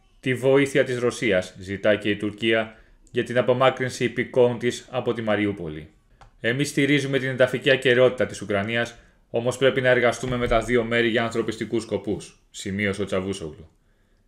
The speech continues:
Η Τουρκία κάλεσε τη Ρωσία να βοηθήσει για να απομακρυνθούν οι πολίτες της, που έχουν εγκλωβιστεί στην υποπολιορκία Μαριούπολη, ανακοίνωσε σήμερα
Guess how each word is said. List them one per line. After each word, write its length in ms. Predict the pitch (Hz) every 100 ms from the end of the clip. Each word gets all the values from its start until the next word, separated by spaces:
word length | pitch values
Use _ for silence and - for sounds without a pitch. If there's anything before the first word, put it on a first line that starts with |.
| _
Η 120 | - 101
Τουρκία 380 | 107 95 127
κάλεσε 340 | 123 127 123 123
τη 100 | 127
Ρωσία 320 | 120 117 127
να 140 | 123
βοηθήσει 640 | 113 123 120 131 - 127 - - _ -
για 180 | 113
να 60 | 117
απομακρυνθούν 540 | 110 113 110 113 127
οι 40 | 120
πολίτες 480 | 113 117 117 87 -
της, 260 | 101 - _ _ _
που 100 | 120
έχουν 200 | 117 120
εγκλωβιστεί 500 | 110 117 107 110 117
στην 200 | - 117
υποπολιορκία 680 | 113 110 113 110 107 120 107
Μαριούπολη, 540 | 104 104 95 85 87 _ _
ανακοίνωσε 640 | 113 107 107 120 120 -
σήμερα 600 | 107 131 127 127 131 -